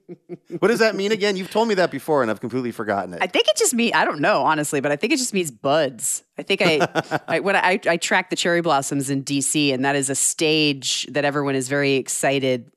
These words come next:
Speaker 2: when they've reached it. Uh, so they start buying their tickets once
Speaker 1: Uh-huh.
Speaker 2: the cherry blossoms have reached pedicle elongation. <laughs>
Speaker 1: I was thinking about this, though, because I was marveling at this cherry blossom. And,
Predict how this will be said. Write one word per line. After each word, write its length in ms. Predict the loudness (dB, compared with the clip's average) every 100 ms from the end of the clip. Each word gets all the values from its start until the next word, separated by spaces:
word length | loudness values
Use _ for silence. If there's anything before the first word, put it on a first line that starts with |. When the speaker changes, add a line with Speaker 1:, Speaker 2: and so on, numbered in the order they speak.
| -6
Speaker 2:
when 200 | -2 -2
they've 200 | -2 -4
reached 400 | -6 -4 -4 -6
it. 360 | -8 -10 -12 _ -6
Uh, 300 | -4 -4 -6
so 140 | -6
they 100 | -4
start 240 | -2 -2 0
buying 240 | 0 0
their 120 | -2
tickets 600 | -2 -6 -6 -8 -6 -6 -8 -20 -20 _
once 260 | -4 -2 2
Speaker 1:
Uh-huh. 100 | 0
Speaker 2:
the 60 | 0
cherry 260 | 0 0
blossoms 360 | 2 0 -2 -6
have 100 | -4
reached 300 | -6 -8 -8
pedicle 420 | -4 -4 -2 -4
elongation. 880 | -2 -4 -4 -4 -6 -6 -8 -10 -14 -10 -6 -6 -4
<laughs> 400 | -6 -6 -10 -6
Speaker 1:
I 180 | 0 2
was 200 | 2 -2
thinking 260 | -2 0 2
about 260 | 2 2
this, 160 | -2 0
though, 280 | 2 2 0
because 400 | -4 -2 -2 0
I 160 | 0 0
was 580 | 2 2 2 0 -8 -14 _ _ _ _
marveling 720 | -4 2 4 2 0 -2 0
at 140 | -2 -4
this 200 | -6 -6 -6
cherry 300 | -2 0 2
blossom. 520 | 2 2 0 -4 -4
And, 220 | -4 -4